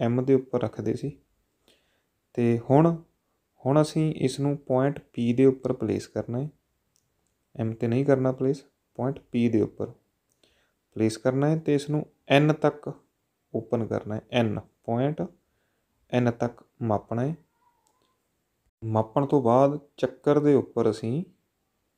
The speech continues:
ਜੋ ਸਾਡਾ ਪਹਿਲਾ ਚੱਕਰ ਹੈ, ਉਹਦੇ ਉੱਪਰ ਅਸੀਂ ਦੋ ਚਾਪਾਂ ਲਗਾ ਦੇਣੀਆਂ ਨੇ, ਇੱਕ ਉੱਪਰ ਵੱਲ ਤੇ ਇੱਕ ਨੀਚੇ ਵੱਲ। ਇਹ ਸਾਡੀਆਂ ਦੋ ਚਾਪਾਂ ਹੋ ਗਈਆਂ ਨੇ।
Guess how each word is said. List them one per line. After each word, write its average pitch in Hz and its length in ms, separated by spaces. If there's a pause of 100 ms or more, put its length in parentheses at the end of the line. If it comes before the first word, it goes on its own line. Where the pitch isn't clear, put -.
(440)
ਜੋ 113 100
ਸਾਡਾ 117 320
ਪਹਿਲਾ 117 520
ਚੱਕਰ 110 380
ਹੈ, 117 60
ਉਹਦੇ 127 180
ਉੱਪਰ - 260
ਅਸੀਂ 120 180 (120)
ਦੋ 110 260
ਚਾਪਾਂ 113 440
ਲਗਾ 101 240
ਦੇਣੀਆਂ 104 280
ਨੇ, 123 120
ਇੱਕ - 360
ਉੱਪਰ 123 260
ਵੱਲ 151 280 (760)
ਤੇ 113 120
ਇੱਕ 156 420 (380)
ਨੀਚੇ 117 320
ਵੱਲ। 92 220 (3250)
ਇਹ 120 40
ਸਾਡੀਆਂ 113 360
ਦੋ 107 200
ਚਾਪਾਂ 110 380
ਹੋ 107 140
ਗਈਆਂ 107 200
ਨੇ। 135 120